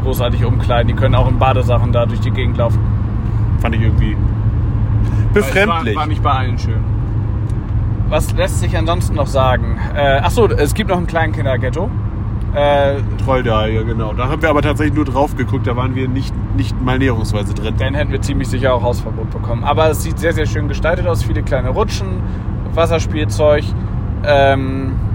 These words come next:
Speaker 1: da stand lustigerweise keine Badeaufsicht rum. Das finde ich etwas bedenklich, wobei es waren auch nicht viele.
Speaker 2: Es
Speaker 1: Also
Speaker 2: war
Speaker 1: ich hab da nie ein Kind gesehen.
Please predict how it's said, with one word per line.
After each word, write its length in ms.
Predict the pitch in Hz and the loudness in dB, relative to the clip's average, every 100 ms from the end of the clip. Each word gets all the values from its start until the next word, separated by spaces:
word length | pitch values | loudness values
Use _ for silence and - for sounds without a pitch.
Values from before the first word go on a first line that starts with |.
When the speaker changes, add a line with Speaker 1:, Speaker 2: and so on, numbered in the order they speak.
| - - - - - - - - - | -2 -2 -4 -4 -6 -6 -4 -4 0
Speaker 1:
da 160 | 147 160 | 2 2
stand 260 | - 156 139 | 2 0 2
lustigerweise 680 | 170 170 151 143 143 143 117 | -2 0 2 4 4 2 0
keine 280 | 143 160 | 0 0
Badeaufsicht 760 | 156 156 165 175 175 - 165 160 | 0 2 2 2 -2 -2 -6 -4
rum. 140 | 170 | -4
Das 160 | 147 - | -4 -4
finde 280 | 151 147 139 | -4 -2 -4
ich 180 | 135 | -4
etwas 260 | 139 135 131 | -4 -4 -4
bedenklich, 540 | - 120 131 160 - | -4 -2 -2 -4 -4
wobei 260 | 131 120 135 | -2 0 0
es 140 | - | 0
waren 180 | 123 127 | -2 -2
auch 80 | 120 | -2
nicht 220 | - - | -4 -4
viele. 260 | - 120 120 - - | -2 -2 0 -2 -2
Speaker 2:
Es 60 | |
Speaker 1:
Also 120 | 135 | -2
Speaker 2:
war 60 | 147 | 0
Speaker 1:
ich 60 | 180 | 0
hab 140 | 185 | 0
da 100 | - | -2
nie 140 | 160 | -2
ein 100 | 180 | -2
Kind 220 | 165 170 - | -2 -2 -2
gesehen. 360 | 135 - - | -2 -2 -2